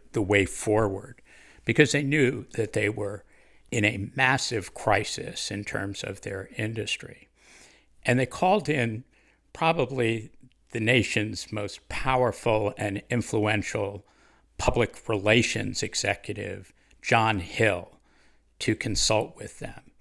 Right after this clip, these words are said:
And he listened to them for a while, and then he said, "I don't think you understand how to do this. What you need to do is create uncertainty.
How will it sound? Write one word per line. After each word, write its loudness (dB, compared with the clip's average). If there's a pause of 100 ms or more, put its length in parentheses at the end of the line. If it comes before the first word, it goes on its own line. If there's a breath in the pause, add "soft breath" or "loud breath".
(320 soft breath)
And 2
he 0
listened 6
to -6
them 4
for -2
a 4
while, 2
and 2
then 2
he 2
said, 2 (540 soft breath)
"I 6
don't 2
think -4 (200)
you 2
understand 4
how 2
to -2
do 4
this. -6 (580 soft breath)
What 4
you 4
need 2
to -4
do 0
is -2 (460 soft breath)
create 0
uncertainty. 2